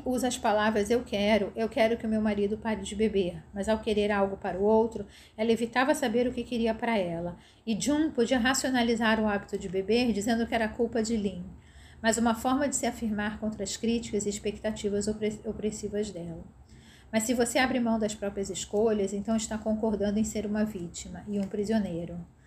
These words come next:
Na Agadá, o texto judaico que conta a história da libertação da escravidão no Egito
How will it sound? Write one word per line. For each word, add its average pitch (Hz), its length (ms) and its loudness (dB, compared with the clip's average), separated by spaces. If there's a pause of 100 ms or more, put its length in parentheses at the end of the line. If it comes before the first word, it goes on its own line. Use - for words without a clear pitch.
(380)
Na 240 160 6
Agadá, 233 480 6
o 262 60 0
texto 247 340 0
judaico 214 420 0
que 214 140 0
conta 214 240 -4
a - 20 0
história 202 300 0
da 202 100 2
libertação 202 600 -2
da 196 80 2
escravidão 190 560 -4
no 185 60 -6
Egito 208 540 2